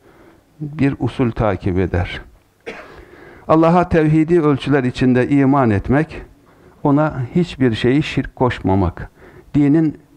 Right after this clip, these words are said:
özüdür, özetidir, Kur'an'ın da hulasasıdır. Buna rağmen maalesef okullarda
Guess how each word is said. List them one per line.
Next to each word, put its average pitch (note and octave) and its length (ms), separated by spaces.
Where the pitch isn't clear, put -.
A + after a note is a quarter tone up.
özüdür, C#3 580
özetidir, A#2+ 760
Kur'an'ın B2+ 500
da C#3 100
hulasasıdır. G2+ 1000
Buna F#3+ 200
rağmen B2+ 400
maalesef C#3 540
okullarda D#3 720